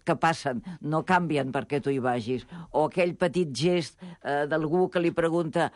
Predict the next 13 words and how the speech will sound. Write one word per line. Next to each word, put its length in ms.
"Ai, 280
senyora 420
Maria, 460
ahir 280
va 140
venir 340
la 80
seva 280
filla", 420
o 200
no 180
sé 200
qui. 180